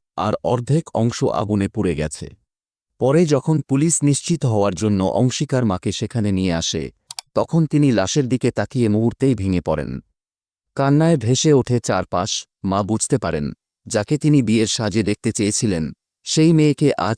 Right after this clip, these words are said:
তিনি শেষবারের মতো দেখছেন, তাও আগুনে পোড়া অবস্থায়।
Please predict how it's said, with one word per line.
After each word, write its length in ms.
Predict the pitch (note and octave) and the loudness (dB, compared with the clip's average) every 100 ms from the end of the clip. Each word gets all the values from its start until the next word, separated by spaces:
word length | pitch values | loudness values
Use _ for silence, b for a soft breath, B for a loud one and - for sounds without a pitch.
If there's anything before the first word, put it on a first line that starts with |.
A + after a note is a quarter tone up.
| - | -2
তিনি 240 | B2+ B2 | 0 2
শেষবারের 540 | - B2+ - G#2 G2 G2+ | 2 -2 -2 -2 0 0
মতো 260 | F#2 G#2+ | 0 -2
দেখছেন, 500 | F2 F#2 - E2+ C2+ - _ _ - | -2 -4 -6 -6 -8 -12 _ _ -4
তাও 180 | C3+ C#3 | -2 -2
আগুনে 360 | - G#2 A2 A2 | -4 0 0 0
পোড়া 260 | G#2 F#2 | -2 -2
অবস্থায়। 640 | D#2 D#2+ E2+ - E2+ C2+ | 0 0 -2 -6 -8 -10